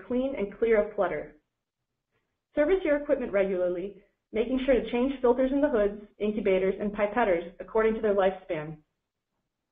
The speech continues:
Sterilize your work surfaces and any equipment before, during, and after you use it. In general, a seventy percent ethanol solution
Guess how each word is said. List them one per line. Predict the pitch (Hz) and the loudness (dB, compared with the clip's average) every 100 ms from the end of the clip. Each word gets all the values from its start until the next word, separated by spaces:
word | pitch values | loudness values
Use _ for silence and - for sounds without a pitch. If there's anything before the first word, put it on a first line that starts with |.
| _ _ _ _ _ | _ _ _ _ _
Sterilize | 254 285 330 311 285 | 2 4 4 4 0
your | |
work | 233 233 247 - | -2 -4 -4 -8
surfaces | 233 233 - 208 | -6 -6 -4 -2
and | 190 | -2
any | 202 240 220 | 0 2 2
equipment | 226 208 208 185 | 2 0 2 0
before, | 185 - 226 240 - 208 | -2 4 4 4 0 -2
during, | 220 220 220 214 | 0 2 2 0
and | 202 208 | -2 -2
after | 202 208 208 190 | 0 0 0 -2
you | 185 | 0
use | 196 220 208 | -2 -2 -2
it. | 151 - - _ _ _ _ _ _ _ _ _ _ _ _ _ _ _ - | -2 -4 -12 _ _ _ _ _ _ _ _ _ _ _ _ _ _ _ 0
In | 277 277 | 2 4
general, | 262 277 302 302 - - - | 2 2 0 0 -10 -20 -12
a | 226 | -2
seventy | 269 302 370 | 2 4 4
percent | 330 294 - - | 2 0 -2 -2
ethanol | 247 254 214 214 | -2 2 0 2
solution | 202 196 196 202 208 - | 2 2 2 -2 -2 -6